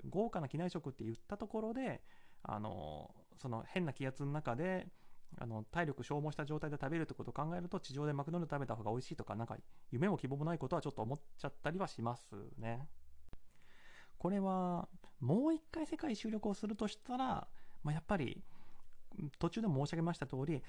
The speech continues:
エコノミーだったら体力的に到底無理だったっていうふうに思うんで、もう一回ビジネスにしたい、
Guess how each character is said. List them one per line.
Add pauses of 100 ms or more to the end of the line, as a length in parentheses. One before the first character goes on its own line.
(140)
エ
コ
ノ
ミ
ー
だ
っ
た
ら
体
力
的
に
到
底
無
理
だ
っ
た
っ
て
い
う
ふ
う
に
思
う
ん
で、
も
う
一
回
ビ
ジ
ネ
ス
に
し
た
い、